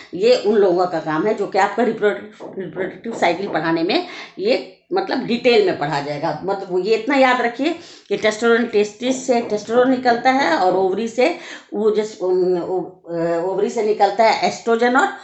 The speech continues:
progesterone। प्रोगेस्टेरोन जो है, वो uterus को पकड़ के रखता है, जकड़ के रखता है, ताकि बच्चा उसके अंदर hold रहे। और अगर वो नहीं उतना hormone secretion करेगा, तो uterus ढीला हो जाएगा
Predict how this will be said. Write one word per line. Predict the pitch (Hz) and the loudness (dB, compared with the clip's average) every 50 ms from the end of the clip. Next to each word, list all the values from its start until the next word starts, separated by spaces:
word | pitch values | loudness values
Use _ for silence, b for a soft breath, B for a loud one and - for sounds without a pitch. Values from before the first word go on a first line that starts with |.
| B B B - | B B B 2
progesterone। | 208 214 208 - 156 135 - - - - 143 127 131 | 4 4 4 4 0 -4 -6 -8 -8 -6 -6 -6 -6
प्रोगेस्टेरोन | - - - - - - 214 220 202 220 220 214 - - 226 214 214 | -8 -10 -14 -10 -2 2 2 4 4 4 2 0 0 0 0 0 2
जो | 214 220 226 | 2 2 2
है, | 226 226 269 320 - - - - | 4 4 2 2 0 -4 -10 -12
वो | - - 170 196 | -8 -2 0 2
uterus | 190 185 190 196 - - 240 254 254 - | 2 2 0 -2 0 2 2 2 2 2
को | - 247 240 226 - - - - _ _ _ _ _ _ _ _ _ _ _ _ _ _ _ _ - - - _ _ _ _ - | 2 2 2 2 0 -4 -10 -20 _ _ _ _ _ _ _ _ _ _ _ _ _ _ _ _ -20 -20 -20 _ _ _ _ 0
पकड़ | 233 - 240 262 262 - | 2 2 4 2 4 4
के | 262 240 | 4 4
रखता | 226 - - - 240 233 | 2 2 0 2 2 4
है, | 233 262 254 | 4 4 2
जकड़ | - - - 262 262 311 | 0 0 2 2 2 2
के | - 262 | 2 0
रखता | 247 247 - - - 220 | 0 0 -2 -2 0 2
है, | 233 254 | 2 2
ताकि | 233 196 196 196 | 2 0 -2 -2
बच्चा | 160 175 175 - - 208 | -2 -2 -2 0 0 0
उसके | 196 196 - - 208 | 0 0 -2 -2 -2
अंदर | 196 190 185 175 | 0 2 2 2
hold | 165 175 202 220 220 208 | 2 4 2 2 4 2
रहे। | 247 302 320 320 B B B B B B | 2 2 2 2 B B B B B B
और | B 180 190 226 214 190 | B 4 4 4 4 2
अगर | - 175 196 196 202 202 | 0 0 0 2 2 4
वो | 208 202 208 208 | 4 4 4 4
नहीं | - 151 165 180 208 233 247 | 4 4 2 2 4 4 4
उतना | 254 254 254 247 233 240 240 | 4 2 2 2 2 0 2
hormone | 233 233 208 202 226 240 | 2 2 0 0 0 -2
secretion | 233 - - - - - 233 214 | -4 -6 -8 -10 -8 -6 -4 -2
करेगा, | 208 202 226 208 226 214 | -2 0 0 2 2 0
तो | - 208 | 0 -2
uterus | 185 180 185 175 - 214 208 170 | -4 -4 -4 -2 -2 -2 -2 -2
ढीला | 165 185 202 214 220 | -4 -2 0 2 2
हो | 214 208 | 2 2
जाएगा | 208 208 208 247 277 262 | 2 0 0 -2 -4 -6